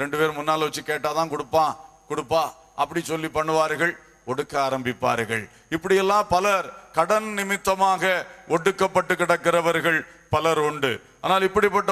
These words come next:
ஒடுக்கத்தின் நடுவிலே தவித்துக் கொண்டு, இது நம்முடைய ஒரு தவறு தானே, நான் வாங்கியிருக்க கூடாது, வாங்கிட்டோம், இன்னைக்கு திரும்ப கொடுக்க முடியல, கொடுப்பேன் என்று வாக்கு கொடுத்த date தாண்டி போகுது, மாதங்கள் உருண்டோடுது, அப்ப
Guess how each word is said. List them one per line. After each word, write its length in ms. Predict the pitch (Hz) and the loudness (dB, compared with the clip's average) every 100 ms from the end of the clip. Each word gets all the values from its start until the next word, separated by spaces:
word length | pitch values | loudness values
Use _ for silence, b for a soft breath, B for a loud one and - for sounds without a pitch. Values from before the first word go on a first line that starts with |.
| 185 | 0
ஒடுக்கத்தின் 560 | 185 196 202 196 190 180 | 0 0 -2 -2 -4 -2
நடுவிலே 460 | 175 190 190 185 165 - - _ | 0 0 2 2 0 -4 -20 _
தவித்துக் 300 | 165 190 185 | -2 0 -2
கொண்டு, 160 | 180 180 | -2 0
இது 120 | 214 | 0
நம்முடைய 220 | 196 208 220 | -2 0 0
ஒரு 80 | 202 202 | 0 -2
தவறு 200 | 214 208 202 | -2 0 -2
தானே, 220 | 196 226 180 - _ _ _ 151 | -2 -2 -4 -10 _ _ _ -4
நான் 180 | 175 175 | 0 2
வாங்கியிருக்க 380 | 175 175 170 160 | 0 -2 -6 -8
கூடாது, 300 | 165 170 170 196 180 | -2 0 0 2 0
வாங்கிட்டோம், 500 | 170 165 160 185 190 - - _ 156 | 0 -6 0 0 0 -8 -20 _ -4
இன்னைக்கு 220 | 180 165 185 | -4 -4 -6
திரும்ப 240 | 185 185 175 | -2 -2 0
கொடுக்க 220 | 175 165 165 | -2 -4 -4
முடியல, 340 | 165 170 165 190 180 - _ - | -2 0 2 0 -2 -14 _ -8
கொடுப்பேன் 440 | 170 170 185 190 | -6 -2 -2 -2
என்று 140 | 180 175 | -2 0
வாக்கு 200 | 165 170 - | 0 0 -6
கொடுத்த 320 | 175 165 175 165 | -6 0 -2 0
date 260 | 175 - 170 | -2 -2 0
தாண்டி 260 | 165 170 160 | 0 0 -2
போகுது, 320 | 165 160 160 190 - _ _ 151 | 0 0 0 -2 -2 _ _ 0
மாதங்கள் 460 | 175 175 170 175 160 | 2 2 0 -2 0
உருண்டோடுது, 580 | 165 170 165 165 165 196 - _ - | -4 0 0 2 -2 -4 -6 _ -10
அப்ப 140 | 196 | -6